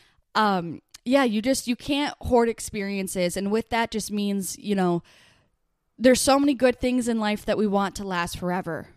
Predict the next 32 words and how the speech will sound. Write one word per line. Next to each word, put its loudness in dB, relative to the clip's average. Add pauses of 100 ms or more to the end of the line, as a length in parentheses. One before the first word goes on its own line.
Just 2
because 2
we 0
enjoy 0
a -4
moment, 0
we -2
think -4
that -4
that -2
means -6
we -4
have -4
to -8
la-, -6
have -4
it -8
last -2
forever. -4 (640)
But 6 (120)
the 2
thing 0
is, -4
we -12
don't. -6 (360)
We 2
don't 4
need -2
to, 0
and 0
we 0
can't -8